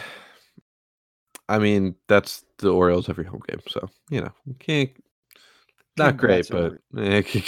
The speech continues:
Speaker 1: get worse.
Speaker 2: So the, the most pitchers used in such a loss, uh, comes in a Detroit, Minnesota game, uh, from, uh, two thousand fourteen, August twenty-second of two thousand fourteen,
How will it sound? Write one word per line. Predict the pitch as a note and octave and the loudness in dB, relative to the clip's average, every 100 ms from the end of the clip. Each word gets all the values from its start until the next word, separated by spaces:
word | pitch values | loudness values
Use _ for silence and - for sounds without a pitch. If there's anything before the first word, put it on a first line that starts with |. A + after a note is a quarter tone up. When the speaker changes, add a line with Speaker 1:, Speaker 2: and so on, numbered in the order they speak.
| - | 2
Speaker 1:
get | G2 E2+ | 2 2
worse. | - - - _ _ _ _ _ - - - - _ _ _ | -2 -4 -10 _ _ _ _ _ -20 -20 -20 -20 _ _ _
Speaker 2:
So | C#3+ G3 | -2 0
the, | F#3+ E3+ F#3+ F#3 | 0 0 0 0
the | F3 F#3 | -2 -2
most | F#3+ A#3+ C#4 - | 0 0 -2 -2
pitchers | A3+ G#3+ G#3 F3 D3 | 0 0 -2 -4 -4
used | F3 E3+ D3+ | -4 -2 -4
in | C#3+ B2+ | -6 -4
such | E3 D#3 C#3 | -6 -4 -6
a | |
loss, | B2 B2 A2+ G#2+ - _ _ _ _ _ - | -4 -4 -4 -6 -14 _ _ _ _ _ -8
uh, | A#2+ A2+ A2 - | -4 -4 -6 -2
comes | F3 E3+ | -2 0
in | E3 D#3 | 0 -2
a | C#3+ | -2
Detroit, | B2 G#3+ G#3+ - F#3 E3 | -4 -4 -4 -2 -2 -4
Minnesota | E3 D#3 - D#3 C#3 B2 | -8 -8 -6 -4 -4 -4
game, | A#2 A2 G#2 A2 _ _ _ _ _ | -8 -10 -12 -16 _ _ _ _ _
uh, | A#2+ A#2 A2+ | -8 -6 -6
from, | G#2+ - C3+ B2+ A#2+ _ D#3+ | -8 -4 -4 -4 -10 _ -6
uh, | C3 B2 - | -6 -6 -6
two | G#3 | -4
thousand | A3 A#3 A3+ G3 - | 0 2 0 -4 -6
fourteen, | F#3 F3+ - E3 C#3+ A#2 | -4 -4 -4 -6 -6 -4
August | B2 D3+ F#3+ - | -2 -2 -4 -6
twenty-second | E3 D3 D3+ C3+ C3 | -6 -6 -6 -6 -8
of | A#2+ | -8
two | C#3+ | -8
thousand | C#3+ C3 A#2+ | -6 -6 -10
fourteen, | - C3+ B2+ - B2+ A2+ | -10 -8 -8 -12 -12 -12